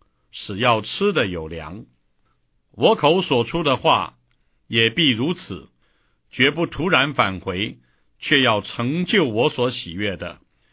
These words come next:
在我所打发去成就的事上必然亨通。你们必欢欢喜喜地出来，平平安安地蒙引导。大山小山必在你们面前发声欢呼，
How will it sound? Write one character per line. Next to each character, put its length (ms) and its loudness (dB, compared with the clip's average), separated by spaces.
在 220 2
我 200 2
所 280 0
打 200 0
发 220 2
去 320 -2
成 280 -4
就 200 -2
的 100 0
事 240 -2
上 380 0
必 240 2
然 340 -4
亨 300 -4
通。 380 -6
你 140 0
们 180 4
必 200 6
欢 300 4
欢 240 4
喜 200 -2
喜 180 -2
地 160 -2
出 220 -6
来， 320 -6
平 260 2
平 180 2
安 200 2
安 180 4
地 140 2
蒙 260 0
引 240 -4
导。 240 -4
大 220 8
山 300 4
小 200 0
山 300 2
必 220 0
在 240 4
你 120 -2
们 160 2
面 280 2
前 340 -2
发 300 4
声 240 -6
欢 280 0
呼， 360 -8